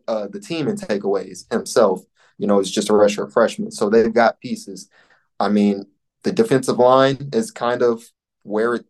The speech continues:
gets a little shaky, especially at defensive ends with McGuire and Coleman, because D J Coleman, he really came on.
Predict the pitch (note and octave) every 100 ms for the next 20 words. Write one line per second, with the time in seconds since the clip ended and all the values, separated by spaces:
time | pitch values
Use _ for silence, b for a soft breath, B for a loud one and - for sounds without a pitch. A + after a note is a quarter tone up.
0 | - B2+ B2 B2 A#2 - B2 B2+ C3 B2+
1 | B2 - A#2+ A2 - A2+ B2 - F#2+ A2+
2 | B2 A#2 G#2 G2+ - G#2+ A2+ A2+ G#2 -
3 | A#2 A#2+ A#2+ G#2+ - G2 F#2+ - b b
4 | b - A#2+ C3 A#2 - - B2+ A2 G#2
5 | C3 B2+ B2+ B2 B2 A#2 A#2 A2+ G2 F2+